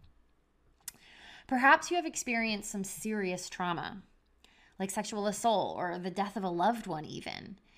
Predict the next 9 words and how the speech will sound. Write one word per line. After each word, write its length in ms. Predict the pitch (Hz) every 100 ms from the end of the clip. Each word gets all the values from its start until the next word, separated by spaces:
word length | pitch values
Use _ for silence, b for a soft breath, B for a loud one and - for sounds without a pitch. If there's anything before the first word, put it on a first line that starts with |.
| B B B
And 160 | 226 226
so 120 | 277
we 100 | 254
become 500 | 226 - 262 302 277
fixated 480 | 294 - 285 247 226
on 140 | 202
food, 760 | 196 - 285 311 254 180 98 117
or 160 | 156
we, 220 | 190 196